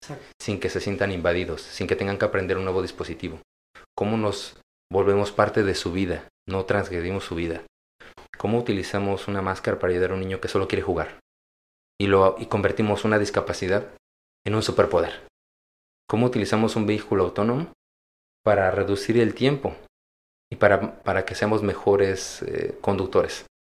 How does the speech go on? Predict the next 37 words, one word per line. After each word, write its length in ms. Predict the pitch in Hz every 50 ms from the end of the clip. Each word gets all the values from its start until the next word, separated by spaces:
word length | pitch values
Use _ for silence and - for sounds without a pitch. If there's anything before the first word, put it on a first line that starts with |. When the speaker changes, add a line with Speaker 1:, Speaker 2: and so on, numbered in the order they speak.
| _ _ _ _ _
Speaker 2:
Porque, 240 | - 92 - - 95
bueno, 200 | 92 98 95 -
tal 120 | - 110
vez 100 | 117 117
un 60 | 123 120
vehículo 240 | 127 - 113 104
autónomo 260 | 98 - 107 104 104 101
no 80 | 98
es 60 | 95
mejor 320 | 101 95 - - - - -
piloto 340 | - 92 90 87 - 92 -
que 100 | 90 85
yo, 200 | 90 107 139 - - _ _ _ _ _ _ _ _ _ _
pero 120 | 110 104
sí 140 | 101 - 156
es 80 | 175 185
mejor 260 | 170 156 170 156 -
que 120 | 147 131
yo 160 | 113 139 139
cuando 200 | - 135 110 101
yo 120 | 101 98 117
estoy 200 | 117 - - 92
cansado. 520 | - 90 90 - - 139 143 92 - - - - - _ _ _ _
Speaker 1:
Exacto. 380 | - - 143 131 - - - 165 156 - _ _ _ _ _ _ _ _ -
Speaker 2:
Y 100 | 120 113
él 80 | 110
lo 80 | 107 107
dejo 220 | 104 104 104 95
que 80 | - 101
tome, 320 | - 101 95 95 92 87
dejo 580 | 92 98 - - - - - 95 104 95 101 -
que 80 | - 92
el 40 |
vehículo 260 | 90 92 - 95 92 85
autónomo 280 | - 92 92 87 -
tome 200 | - 95 92 90
responsabilidad. 600 | 85 - - 87 - - 82 - - - - -